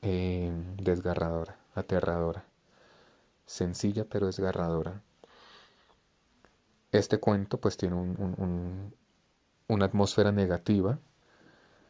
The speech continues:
Los invito a leer los otros dos cuentos que considero que, que abordan el mismo tema,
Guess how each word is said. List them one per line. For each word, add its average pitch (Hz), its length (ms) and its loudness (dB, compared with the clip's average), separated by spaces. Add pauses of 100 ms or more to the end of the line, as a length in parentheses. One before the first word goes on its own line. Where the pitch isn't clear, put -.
(160)
Los 92 180 0
invito 95 360 2
a 95 40 6
leer 95 260 8
los 92 160 -2
otros 98 240 2
dos 95 160 2
cuentos 101 500 2
que - 120 -2
considero 90 600 0
que, 92 240 0
que - 160 -2
abordan 95 440 4
el 95 120 0
mismo 95 320 0
tema, 107 340 2